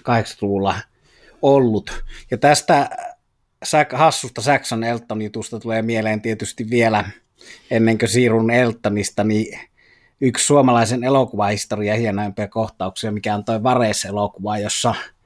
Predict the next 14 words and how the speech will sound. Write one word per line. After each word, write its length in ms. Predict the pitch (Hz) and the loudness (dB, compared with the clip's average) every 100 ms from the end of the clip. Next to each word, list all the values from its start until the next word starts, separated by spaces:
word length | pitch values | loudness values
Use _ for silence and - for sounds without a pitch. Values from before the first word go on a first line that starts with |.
| _ _ _ _ | _ _ _ _
nämä 440 | 104 107 110 107 101 _ _ | -2 0 0 -2 -4 _ _
gangsterit 640 | - 120 113 - 107 98 113 | 0 0 0 -4 -6 -4 -4
ja 60 | |
palkkamurhaajat 1120 | - 113 104 - 104 101 98 104 107 - - - _ - _ | 0 0 0 -4 -4 -4 -2 -2 -4 -8 -14 -16 _ -20 _
keskustelee 720 | - 127 - 117 - 110 110 | 0 0 0 -8 -4 0 0
autossa, 720 | 110 117 113 101 - - 110 101 | 2 2 0 -2 -6 -2 -2 -2
että 320 | - - 95 - - _ _ _ - - _ _ _ _ _ _ - | -4 -4 -4 -6 -16 _ _ _ -20 -20 _ _ _ _ _ _ -2
mikä 340 | 131 147 123 | 2 4 6
on 180 | 117 113 - - - | 4 2 -6 -14 -2
huono 320 | 143 127 110 | 0 2 2
Eltonin 560 | 104 110 98 98 98 98 | 0 0 -2 -6 -4 -2
biisi. 460 | 110 104 95 98 - - _ _ _ _ _ _ | -2 -2 -2 -4 -8 -18 _ _ _ _ _ _
Ja 60 | 110 | -6
sitten 400 | 101 95 - | -6 -4 -4